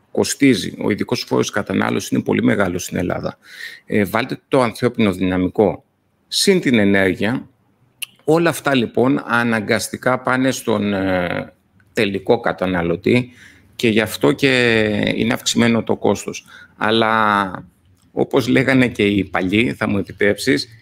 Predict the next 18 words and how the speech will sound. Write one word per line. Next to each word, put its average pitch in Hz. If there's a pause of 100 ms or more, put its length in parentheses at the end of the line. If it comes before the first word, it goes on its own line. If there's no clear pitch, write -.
(100)
ε, 107
το, 110 (420)
πώς -
το -
λέγανε, 127
το 104
φτηνό 113
το 110
κρέας, 131
το -
τρώνε 135
οι -
σκύλοι. 110
Κάπως -
έτσι 131
νομίζω 92
το 87
λέγανε. 82